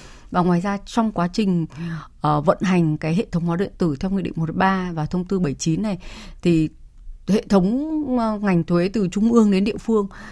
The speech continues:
sẽ có những cái, ờ, đội tuyên truyền hỗ trợ, cũng như là sẽ có những cái cán bộ là đến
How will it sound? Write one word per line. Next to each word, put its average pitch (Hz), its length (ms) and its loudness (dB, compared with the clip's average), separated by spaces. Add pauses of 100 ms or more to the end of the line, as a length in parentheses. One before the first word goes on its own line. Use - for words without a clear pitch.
(100)
sẽ - 200 -4
có 170 180 2
những 185 180 -2
cái, 190 380 0
ờ, 220 180 0 (1120)
đội 202 300 2
tuyên 220 180 4
truyền 185 200 4
hỗ 180 200 2
trợ, 240 300 6 (100)
cũng - 160 -4
như 220 200 0
là 170 160 -2
sẽ - 240 -8
có 170 180 0
những 196 220 -4
cái 175 300 -2
cán 175 240 0
bộ 233 240 2
là 160 60 -4
đến 165 280 0